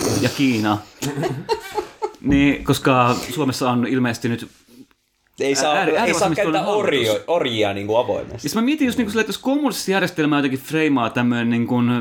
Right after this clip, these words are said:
Speaker 1: ajatus siitä, että eliitit valitaan ei kyvykkyyden tai osaamisen tai älykkyyden, vaan poliittisen luotettavuuden perusteella, niin,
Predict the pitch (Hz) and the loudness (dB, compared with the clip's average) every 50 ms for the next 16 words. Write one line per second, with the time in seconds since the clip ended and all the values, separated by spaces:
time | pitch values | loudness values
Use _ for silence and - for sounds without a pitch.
0 | - - - - _ - 135 139 135 - - - 139 131 123 123 117 104 - - | -2 -6 -12 -14 _ -4 -2 -2 -2 -2 -4 -2 0 0 0 0 -2 -4 -4 -6
1 | - _ - 131 160 180 175 151 135 131 104 104 113 117 120 117 - 127 117 113 | -12 _ -2 0 0 2 2 0 0 0 -2 -2 0 0 0 0 0 0 0 2
2 | 113 113 - - 131 123 123 - 170 165 151 131 - - - 120 113 107 107 92 | 0 0 0 2 0 0 0 0 -2 0 2 0 0 0 0 0 2 2 2 2
3 | 113 113 110 120 135 - 143 113 104 98 101 98 92 113 110 127 139 131 127 - | 2 0 2 2 0 0 2 0 0 0 0 -2 -2 0 0 2 0 0 -2 -2
4 | 113 101 104 90 113 117 110 - - _ - 147 160 156 135 - - 117 110 113 | -2 -2 -2 0 0 -2 -2 -2 -6 _ 0 2 2 2 0 0 -2 -2 0 2
5 | 127 131 127 120 - - 104 95 98 95 90 87 85 80 - - - - - - | 2 2 0 0 -4 -6 -4 -2 -2 -2 -2 -2 -4 -6 -6 -10 -16 -20 -20 -20
6 | - - - - - - - - - 131 127 123 113 - - - 117 107 104 104 | -20 -20 -20 -20 -20 -20 -12 -4 0 0 2 2 0 -2 -2 0 0 0 2 2
7 | 104 104 95 87 87 - - - - - - _ _ - 120 127 127 123 117 120 | 2 0 0 -2 -6 -20 -20 -20 -20 -20 -20 _ _ -2 0 2 2 2 2 0
8 | - - | -2 -4